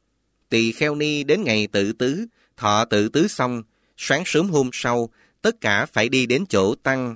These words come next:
thọ tự tứ. Trong ni tăng, nên làm pháp yết ma, cử một người có thể thọ tự tứ.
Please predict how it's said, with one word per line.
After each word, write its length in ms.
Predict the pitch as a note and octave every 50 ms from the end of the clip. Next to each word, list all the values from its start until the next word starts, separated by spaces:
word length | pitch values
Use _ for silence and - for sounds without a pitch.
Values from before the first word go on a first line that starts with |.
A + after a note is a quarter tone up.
| - -
thọ 280 | - G#2 G2 F#2+ F#2+ G2+
tự 260 | - G2 F#2+ F2+ F#2
tứ. 280 | - A#2 A2+ A2+ C#3+ - _ _ _ _ _ _ _ _ _ _ _ _ _ _ _ -
Trong 200 | - D3 C#3 C#3+
ni 160 | C#3 C#3+ C#3
tăng, 360 | C3 - C3+ C3 B2+ B2+ A#2+ A2+ _ _ _ _ _ _ _ -
nên 260 | A#2+ C3 D3 D3+ D3
làm 320 | C3 A2 G#2+ G#2+ G#2 G2+ F#2+
pháp 260 | - - D3 G3+ -
yết 240 | - - A#2 - -
ma, 360 | C3 C3 B2+ B2 A#2+ A#2 A2 -
cử 200 | - A2 G#2+ C3+
một 240 | F#3+ - A2+ A2 -
người 300 | G#2+ A2 G#2+ G#2+ G#2 G2+
có 140 | F#2+ - E3+
thể 200 | - - G#2 B2
thọ 320 | - - G#2 G2 F#2+ F#2+
tự 260 | F#2+ - G2+ F#2+ F#2+ G#2
tứ. 320 | - A#2+ A#2+ C3+ F3